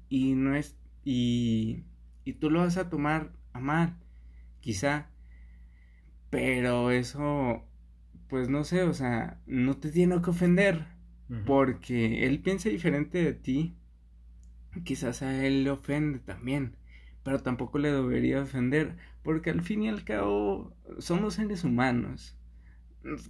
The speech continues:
Speaker 1: Cada ser humano es un universo de instinto, distinto, perdón. O sea, ninguna persona puede creer totalmente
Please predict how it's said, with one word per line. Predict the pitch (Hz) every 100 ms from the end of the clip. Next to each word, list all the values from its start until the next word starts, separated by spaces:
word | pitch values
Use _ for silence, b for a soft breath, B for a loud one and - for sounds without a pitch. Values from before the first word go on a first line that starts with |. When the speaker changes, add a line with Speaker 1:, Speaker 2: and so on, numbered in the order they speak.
| -
Speaker 1:
Cada | 135 151 170 185 180
ser | 175 160
humano | 165 170 156 156
es | 170 175
un | 185
universo | 180 170 127 139 156 165 175
de |
instinto, | 160 123 120 - - 135 160 160 147 131 - 117 - -
distinto, | 123 131 - - 143 160 131 -
perdón. | 120 120 127 117 b b b -
O |
sea, | 120 123 120 -
ninguna | 127 127 127 156 175 175
persona | 170 131 135 143 151 -
puede | 143 147 151
creer | - 120 120 131
totalmente | - - - 139 143 143 143 143 139 156 160